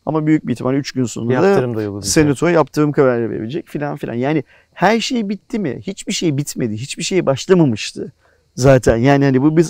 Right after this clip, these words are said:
Speaker 1: şey, sanal gerçeklik gibi bir hikaye.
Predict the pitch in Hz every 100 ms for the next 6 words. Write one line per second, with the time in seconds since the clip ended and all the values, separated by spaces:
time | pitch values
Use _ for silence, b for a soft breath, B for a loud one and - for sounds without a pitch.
0 | 131 - 165 - b b - 151 160 165
1 | 165 - 170 180 180 143 131 135 131 -
2 | 143 294